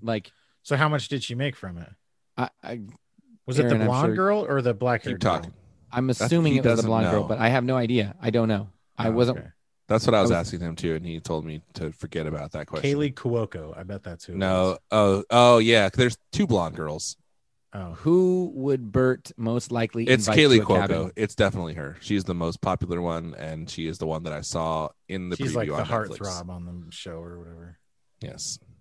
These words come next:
Speaker 3: She's
Speaker 1: Kaylee
Speaker 3: the Penny. She's the
Speaker 1: Cuoco?
Speaker 3: girl across the hall. Kaylee
Speaker 1: Kaylee
Speaker 3: Cuoco.
Speaker 1: Cuoco.
Speaker 3: She was also
Speaker 1: Kaylee
Speaker 3: on the
Speaker 1: Cuoco.
Speaker 3: T V show called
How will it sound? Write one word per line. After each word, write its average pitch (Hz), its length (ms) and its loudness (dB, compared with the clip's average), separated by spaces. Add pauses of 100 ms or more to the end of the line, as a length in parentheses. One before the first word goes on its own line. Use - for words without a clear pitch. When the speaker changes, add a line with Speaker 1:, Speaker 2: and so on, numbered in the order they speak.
(200)
Speaker 3:
She's 98 200 -2
Speaker 1:
Kaylee 131 160 -4
Speaker 3:
the 123 80 0
Penny. 113 400 0
She's - 60 -4
the 135 80 2
Speaker 1:
Cuoco? 143 100 2
Speaker 3:
girl 107 200 0
across 90 320 0
the - 100 -6
hall. 69 400 -8
Kaylee 104 300 0
Speaker 1:
Kaylee 156 160 2
Speaker 3:
Cuoco. 131 260 4
Speaker 1:
Cuoco. 113 260 -6 (260)
Speaker 3:
She - 120 2
was 113 100 6
also 117 280 8
Speaker 1:
Kaylee 104 60 8
Speaker 3:
on 95 240 2
the 90 100 -4
Speaker 1:
Cuoco. - 140 -14 (360)
Speaker 3:
T 101 140 -4
V 90 160 -2
show 85 300 0
called 78 300 -6